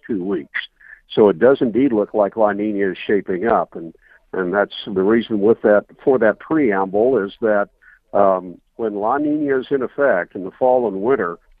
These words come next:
uh, we tend to see a drier fall, but over the winter, uh, the, uh, chances for a colder and snowier or stormier winter are, are, uh, larger, are greater,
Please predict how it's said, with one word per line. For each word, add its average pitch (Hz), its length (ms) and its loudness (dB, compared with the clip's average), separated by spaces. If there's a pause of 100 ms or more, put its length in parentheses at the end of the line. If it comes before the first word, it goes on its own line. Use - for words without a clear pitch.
(260)
uh, 95 220 2
we 95 180 -4
tend 120 240 -4
to 139 80 -4
see 135 220 -4
a 110 80 0
drier 101 480 2 (100)
fall, 113 560 -2 (920)
but 104 300 0 (520)
over 120 300 -4
the 98 120 -6
winter, 104 520 -2 (400)
uh, 98 320 2
the, 98 580 -2
uh, 95 200 -2 (140)
chances 131 500 0 (120)
for 113 300 4
a 104 100 2
colder 135 640 2
and 98 320 -4 (200)
snowier 123 680 2
or 104 240 -2 (140)
stormier 127 500 0
winter 98 500 2 (520)
are, 147 360 2
are, 139 480 0 (220)
uh, 113 160 0
larger, 107 640 -4
are 110 160 0
greater, 123 520 0